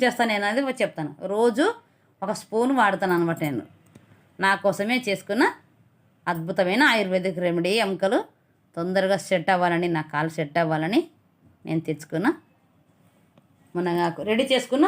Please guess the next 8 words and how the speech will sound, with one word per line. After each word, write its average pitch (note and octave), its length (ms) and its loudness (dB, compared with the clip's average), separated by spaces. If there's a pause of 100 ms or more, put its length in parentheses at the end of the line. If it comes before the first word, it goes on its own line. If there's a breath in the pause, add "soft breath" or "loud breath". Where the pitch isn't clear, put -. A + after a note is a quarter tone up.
మునగాకు G#3+ 520 -2
పౌడర్. G#3 300 6 (4000)
కూరగాయలు E3 500 0
చూడండి, G3+ 200 0 (120)
అల్లం, F#3 280 0 (200)
కొత్తిమీర, F#3 440 2 (220)
ఎల్లిపాయలు F3+ 520 0 (100)
అన్నీ E3+ 200 0